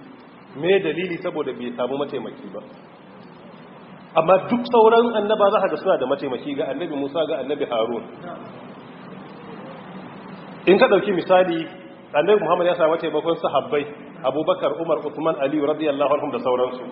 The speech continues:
Amma annabi Lut ya zo ya yi aiki ne shi kaɗai gayya. Sai zama ya sha wahala. Sai ce rashin mataimaki ya sa wahalarsa ta kai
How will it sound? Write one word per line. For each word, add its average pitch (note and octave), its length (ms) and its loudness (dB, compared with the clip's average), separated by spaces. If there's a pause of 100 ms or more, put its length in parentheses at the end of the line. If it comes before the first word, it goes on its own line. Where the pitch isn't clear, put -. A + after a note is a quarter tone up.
(360)
Amma D#3+ 140 2
annabi E3 340 0
Lut D#3 200 -4
ya C#3 140 0
zo C#3 160 -6
ya C#3 100 2
yi C#3 100 0 (100)
aiki D3 240 -10
ne B2+ 100 -10 (140)
shi D3 160 -12
kaɗai D3+ 340 -8
gayya. G#2+ 320 -8 (760)
Sai D3 220 -8
zama C#3 200 -4
ya D3+ 160 -2
sha D#3 220 -4
wahala. A2+ 340 -4 (420)
Sai D#3 160 -4
ce C#3 180 -8
rashin F3+ 380 -6
mataimaki C#3 520 -8
ya C3+ 80 -8
sa D3 120 -6
wahalarsa B2+ 560 -6
ta C3 80 -10
kai C#3+ 160 -10